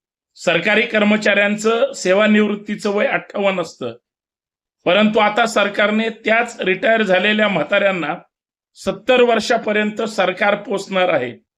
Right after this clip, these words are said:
आणि त्यांना महिन्याला ऐंशी हजार रुपये पगार देणार आहे.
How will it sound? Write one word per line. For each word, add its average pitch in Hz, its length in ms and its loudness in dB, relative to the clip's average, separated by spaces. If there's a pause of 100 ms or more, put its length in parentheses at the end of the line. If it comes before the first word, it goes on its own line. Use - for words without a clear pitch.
(500)
आणि 175 160 -2
त्यांना 214 340 2
महिन्याला 220 440 2
ऐंशी 226 280 -2
हजार 202 260 0
रुपये 202 260 -4
पगार 190 360 0
देणार 170 340 -2
आहे. 160 100 -8